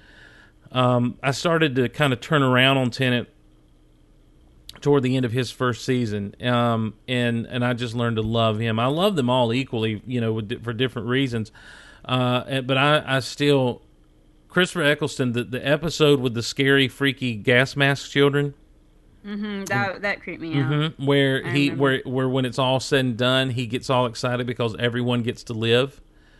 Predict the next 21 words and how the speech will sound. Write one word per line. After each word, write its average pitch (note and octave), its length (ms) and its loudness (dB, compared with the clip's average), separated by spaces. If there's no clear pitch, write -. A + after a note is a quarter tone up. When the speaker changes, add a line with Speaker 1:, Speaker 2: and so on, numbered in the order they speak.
Speaker 2:
Yeah. E3 380 -6
Speaker 1:
That - 240 2
put C#3 160 -2
me B2+ 160 0
over A#2 160 0
the G#2 80 -6
top A2+ 320 -2
of G#2+ 60 -10
that G#2+ 160 -4
show. A#2+ 180 0
I'm A2+ 80 0
like, A2 240 -2
"I A#2+ 220 2
love A2 480 -2
this G#2+ 180 0
show A2+ 260 -2
and A2 80 0
I G#2 60 0
love G#2+ 460 0
this G#2+ 180 -6
character." G#2 640 -4